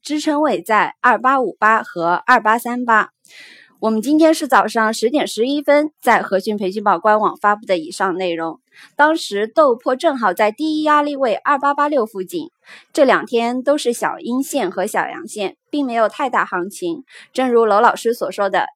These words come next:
豆粕在做一个底部震荡。老师给出的建议是，这个周末之前还是反弹做空为主流。今天早晨九点二十分，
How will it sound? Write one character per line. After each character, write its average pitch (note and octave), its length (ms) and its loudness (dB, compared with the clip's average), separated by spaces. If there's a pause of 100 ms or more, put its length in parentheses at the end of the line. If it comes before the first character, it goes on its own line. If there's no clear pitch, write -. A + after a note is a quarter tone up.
(120)
豆 B3+ 160 4
粕 G#3+ 200 -2
在 A3 180 2
做 G3 140 -4
一 F3+ 100 -4
个 A#3 140 0
底 F3+ 160 -8
部 F#3 160 -18
震 B3 260 -2
荡。 - 240 -2 (1900)
老 A#3 140 4
师 E4 200 0
给 A3+ 160 2
出 D4 160 -6
的 C#4 120 6
建 C#4 280 0
议 G3+ 80 -4
是， A#3+ 320 -2 (400)
这 G4+ 120 0
个 D4 140 0
周 E4 160 4
末 D#4+ 160 4
之 D4 240 -2
前 G3+ 380 -2
还 G#3 240 -4
是 C#4+ 200 0
反 E3+ 300 -2
弹 G3+ 300 -4
做 D#4 260 0
空 E4 220 0
为 G3 120 -2
主 F3 200 -8
流。 C3+ 240 -8 (420)
今 E4+ 220 4
天 E4 180 6
早 A#3+ 180 8
晨 A3 320 -2
九 A3+ 160 2
点 A#3+ 140 0
二 B3+ 180 4
十 G#3+ 160 -6
分， G#3+ 300 0